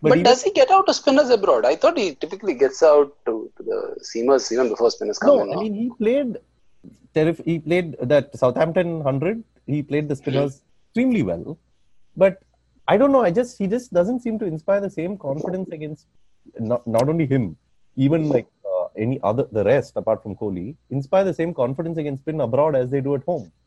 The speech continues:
Speaker 1: And in the last so many years, at home, they've been playing on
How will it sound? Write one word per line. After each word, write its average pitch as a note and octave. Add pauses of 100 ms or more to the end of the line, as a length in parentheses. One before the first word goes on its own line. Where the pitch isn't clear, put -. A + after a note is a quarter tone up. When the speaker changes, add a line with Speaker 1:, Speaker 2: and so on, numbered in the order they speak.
(300)
Speaker 1:
And A#2+
in B2
the A2+
last G#2
so A#2
many E3+
years, D#3+ (360)
at C3
home, D3
they've E3
been E3
playing D3
on B2